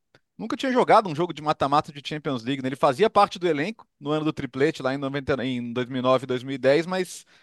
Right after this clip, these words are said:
até ficou no banco naquele jogo de volta famoso com o Barcelona lá do Camp Nou, e, mas não entrou. E agora de volta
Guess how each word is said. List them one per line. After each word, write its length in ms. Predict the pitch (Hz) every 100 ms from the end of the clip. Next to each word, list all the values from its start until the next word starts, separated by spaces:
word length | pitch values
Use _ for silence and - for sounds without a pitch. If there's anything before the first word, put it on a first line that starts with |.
| _
até 180 | - 175
ficou 240 | - 214 214
no 80 |
banco 300 | 175 185 247
naquele 260 | 196 185 151
jogo 200 | 160 151
de 80 | 139
volta 280 | 135 156 143
famoso 400 | 143 139 147 143
com 120 | 135
o 40 |
Barcelona 460 | 139 - 135 139 139
lá 100 | 135
do 100 | 135
Camp 220 | 139 -
Nou, 300 | 123 156 220 _ - _ _ _ _
e, 640 | 123 127 127 123 123 120 120
mas 160 | 127 127
não 140 | 147
entrou. 420 | 135 135 139 202 - _ _
E 120 | - 127
agora 320 | 123 143 151
de 80 | 170
volta 520 | 143 151 170 196